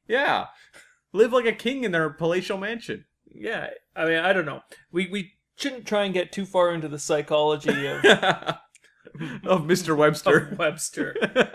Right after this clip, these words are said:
Speaker 1: <laughs> Let's get to the stuff that I think people actually care about,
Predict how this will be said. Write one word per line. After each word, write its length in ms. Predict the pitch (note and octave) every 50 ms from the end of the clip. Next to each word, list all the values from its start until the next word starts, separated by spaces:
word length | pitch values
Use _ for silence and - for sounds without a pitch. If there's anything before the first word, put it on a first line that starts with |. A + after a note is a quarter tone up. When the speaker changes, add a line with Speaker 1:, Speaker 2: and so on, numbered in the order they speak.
| - E3 - - C4+
Speaker 1:
<laughs> 180 | - F4 C#4+ -
Let's 220 | A#3 B3 A#3+ -
get 240 | - B3+ A#3+ G#3+ -
to 300 | - G3+ F3+ D#3 D3 A#2+
the 100 | C#3+ D#3
stuff 320 | D#3 - - C#3 C3+ C#3 -
that 80 | C3+ B2+
I 60 | B2
think 240 | B2 - C#3 B2 -
people 280 | - C#3 C3 - B2+ A#2+
actually 240 | A#2 - - B2+
care 240 | A2 - E3+ D#3+ D3+ C3+
about, 300 | A2+ A2 G#2+ A2 -